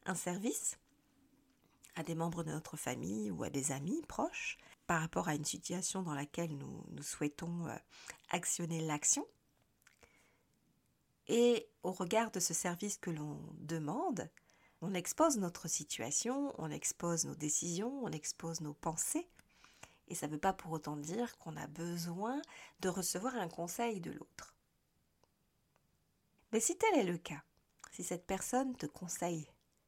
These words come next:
de changer de direction, il est important, avant toute chose, de te dire que ce qui vibre en toi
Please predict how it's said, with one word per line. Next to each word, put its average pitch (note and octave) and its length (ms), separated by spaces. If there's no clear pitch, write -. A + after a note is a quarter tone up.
de E3+ 80
changer F#3+ 480
de F#3+ 100
direction, D3+ 580
il G#3 100
est B3 140
important, G#3+ 720
avant F3 300
toute - 260
chose, - 400
de E3+ 160
te D#3 160
dire G3+ 280
que - 120
ce - 160
qui E3 360
vibre A3 460
en E3 80
toi - 300